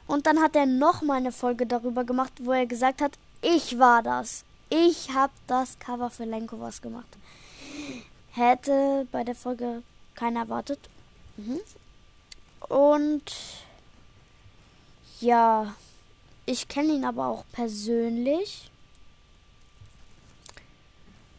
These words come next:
Und ja. Im Moment spielt er auch, ähm, Minecraft und Brawl Stars und Real Racing.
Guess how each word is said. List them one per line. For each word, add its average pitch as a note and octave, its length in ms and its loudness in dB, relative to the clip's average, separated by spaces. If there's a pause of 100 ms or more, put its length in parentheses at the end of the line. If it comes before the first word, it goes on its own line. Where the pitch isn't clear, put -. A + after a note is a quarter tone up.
(100)
Und C4+ 560 0 (1200)
ja. A3 480 -8 (1900)
Im B3 60 -4
Moment B3 500 -2
spielt B3+ 540 -6
er B3 140 0
auch, A#3+ 280 -4 (180)
ähm, G#3 400 -10 (1160)
Minecraft C#4 840 -6 (180)
und G3+ 260 -12
Brawl A3+ 280 -8
Stars C4+ 580 -8
und G#3+ 260 -8
Real B3+ 360 -2
Racing. D#4+ 440 -8